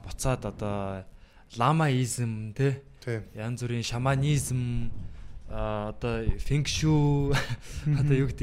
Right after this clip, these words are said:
Speaker 1: янз бүрийн тийм, аа, энэ хүний бас яг хөө энэ чинь нөө ха-, ха-, хаагдж богжсэн юм чинь гинт чөлөөтэй болохоор ингээд бас тесрэлттэй л гарч ирд юм байна л та.
Speaker 2: Тий, тий.
Speaker 1: Тэгээ манайхан бас их мохор сүсэгт одоо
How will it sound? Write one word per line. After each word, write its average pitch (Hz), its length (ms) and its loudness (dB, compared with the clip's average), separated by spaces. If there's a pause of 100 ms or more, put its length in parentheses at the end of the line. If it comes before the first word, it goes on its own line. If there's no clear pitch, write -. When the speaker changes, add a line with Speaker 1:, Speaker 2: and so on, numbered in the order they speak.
Speaker 1:
янз 175 240 2
бүрийн 156 240 4
тийм, 127 280 0 (600)
аа, 107 400 -2
энэ 110 240 -8
хүний 131 480 -2
бас - 320 -12
яг 117 160 -6
хөө 120 240 -8
энэ 131 80 -8
чинь 147 160 -4
нөө 127 160 -2
ха-, - 160 -2
ха-, 143 240 -2
хаагдж 170 400 -2
богжсэн 156 560 0
юм 131 80 -8
чинь 127 80 -6
гинт 170 240 -2
чөлөөтэй 151 400 -2
болохоор 117 240 -4
ингээд 104 160 -6
бас - 140 -10
тесрэлттэй - 580 -2
л - 160 -12
гарч 113 240 -6
ирд - 80 -18
юм 107 160 -6
байна 98 160 -8
л - 80 -18
та. 104 80 -6
Speaker 2:
Тий, 107 160 -4
тий. 117 160 -4 (640)
Speaker 1:
Тэгээ 120 160 -4
манайхан 170 320 2
бас 135 320 0
их 113 240 -4
мохор 107 400 -6
сүсэгт - 400 -10
одоо 98 320 -8